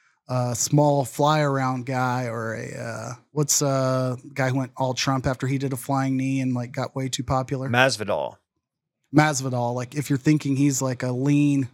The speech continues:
Speaker 1: athletic fighter, like, he's
Speaker 2: No,
Speaker 1: got
Speaker 2: he's,
Speaker 1: a lot in his bag,
Speaker 2: he's,
Speaker 1: but
Speaker 2: like,
Speaker 1: holy shit, that's not what you
Speaker 2: two sixty-five.
Speaker 1: expect.
Speaker 2: A flying knee
Speaker 1: <laughs>
Speaker 2: from a two hundred sixty-five pound man is, is a terrible thing.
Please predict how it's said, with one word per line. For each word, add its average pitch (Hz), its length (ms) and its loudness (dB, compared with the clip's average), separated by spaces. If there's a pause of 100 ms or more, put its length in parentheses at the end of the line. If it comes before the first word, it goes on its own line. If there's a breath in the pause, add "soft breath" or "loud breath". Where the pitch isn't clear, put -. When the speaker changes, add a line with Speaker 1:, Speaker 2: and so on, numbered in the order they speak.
(100)
Speaker 1:
athletic 139 500 0
fighter, 139 320 0
like, 113 260 -8 (1800)
he's 190 260 8
Speaker 2:
No, - 80 8
Speaker 1:
got 196 100 6
Speaker 2:
he's, 180 80 2
Speaker 1:
a 151 40 4
lot 156 180 4
in 139 60 -4
his 123 120 -4
bag, 131 280 2
Speaker 2:
he's, 135 180 4
Speaker 1:
but - 80 8
Speaker 2:
like, 170 60 12
Speaker 1:
holy 175 140 8
shit, 147 300 4
that's 147 160 2
not 147 160 4
what 107 220 6
you 165 60 4
Speaker 2:
two - 0 -
sixty-five. 147 40 2
Speaker 1:
expect. - 520 -4
Speaker 2:
A 113 60 -6
flying 151 400 6
knee 143 220 4
Speaker 1:
<laughs> - 80 -4
Speaker 2:
from 131 140 0
a 113 60 0
two - 180 -8
hundred 131 160 -2
sixty-five 113 600 0
pound 107 220 -2
man 104 240 -2
is, 87 360 -10
is 110 120 -10
a 101 60 -8
terrible 123 460 2
thing. 98 340 -8